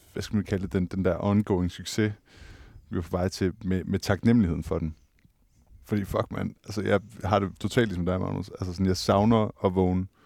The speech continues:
Jeg skulle stå op klokken halv fem om morgenen, for at vælte ned i metroen, for at tage ud i Kastrup Lufthavn, for at være lidt bange for, hvor mange penge man skulle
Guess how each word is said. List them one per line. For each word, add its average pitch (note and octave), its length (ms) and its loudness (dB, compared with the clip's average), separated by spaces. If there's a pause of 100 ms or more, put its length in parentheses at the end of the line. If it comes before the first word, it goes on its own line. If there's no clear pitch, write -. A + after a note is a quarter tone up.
(300)
Jeg F#2 80 -4
skulle - 160 -6
stå G#2 120 0
op F#2 180 0
klokken F2 380 2 (720)
halv - 180 -2
fem F#2+ 320 2
om F#2+ 120 0
morgenen, F#2+ 500 2 (480)
for G#2 140 2
at F2+ 80 2
vælte F2+ 200 2 (160)
ned G2+ 380 0
i F2+ 340 -2 (180)
metroen, F#2+ 520 -2
for E2+ 340 0
at F2+ 80 -2
tage F#2+ 160 -2
ud F#2+ 160 -2 (140)
i F2 260 -4 (380)
Kastrup F#2 360 0
Lufthavn, F#2 500 2 (680)
for - 100 2
at F#2+ 60 4
være G2 100 2
lidt G2+ 160 2
bange G2 260 2
for, F#2 180 2
hvor F2 80 -2
mange F#2 280 2
penge G#2 260 2
man G2 120 2
skulle - 120 -14